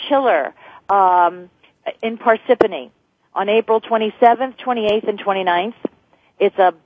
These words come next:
big, uh, collectible show. People, I know thousands of people go. A lot of people know what it is, but Chiller, Parsippany, New Jersey, April twenty-seven, twenty-eight, twenty-nine.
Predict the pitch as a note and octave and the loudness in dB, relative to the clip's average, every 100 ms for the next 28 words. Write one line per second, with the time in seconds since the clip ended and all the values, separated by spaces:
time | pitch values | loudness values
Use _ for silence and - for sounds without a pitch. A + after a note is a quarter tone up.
0 | - D4 D4 C4 A#3 G#3+ G3 - - G3+ | -6 0 2 4 2 -2 -8 -16 -4 0
1 | F#3 F#3 - G#3 G#3 G3+ A#3 F#3 F#3+ - | 2 0 -2 -6 -2 -2 -2 -6 -8 -6
2 | - F#3+ F#3+ F#3+ F#3+ G3 - - - G#3 | 0 4 6 6 4 2 -4 -20 -14 -8
3 | A#3+ A3 G3 D3+ _ - - F#3 F#3+ G3+ | 0 0 -2 -20 _ -18 -8 -2 0 0
4 | G#3 F3 _ _ _ A#3 G#3+ G3 G3 G3 | -2 -4 _ _ _ 0 0 -2 -8 -12
5 | G3+ - F#3+ G3+ F#3+ F#3+ G3 G3 A3 G3 | -10 -12 -4 0 2 2 0 -2 -10 -8
6 | G3+ G3 F#3+ F#3+ F#3+ - F3 - - C4 | -4 -2 0 0 -2 0 -2 -2 -2 2
7 | C4 B3+ A#3+ A3 A#3+ B3+ C4 C4 G#3+ G#3+ | 2 0 -4 -10 -10 -14 -14 -12 -8 -8
8 | G3+ G3+ F#3+ F#3+ - G#3 G#3+ B3+ C4 C#4+ | -4 -6 -6 -10 -8 -8 -4 0 0 -2
9 | C4+ A#3 G#3 - A3+ A3+ G#3+ G#3+ A3 | -8 -6 -6 -6 -6 -2 0 0 -2